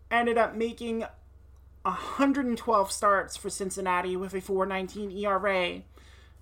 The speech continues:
Uh, he's hitting free agency this season. Actually wouldn't be a bad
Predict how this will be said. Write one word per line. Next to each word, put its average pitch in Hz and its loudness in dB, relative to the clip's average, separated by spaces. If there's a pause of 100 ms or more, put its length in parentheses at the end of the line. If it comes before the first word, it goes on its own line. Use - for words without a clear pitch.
(160)
Uh, 180 4
he's 214 -8
hitting 240 0
free 233 -4
agency 220 -2
this 208 -4
season. 220 -8
Actually 240 -8
wouldn't 185 -6
be 185 -6
a 180 -6
bad 180 -2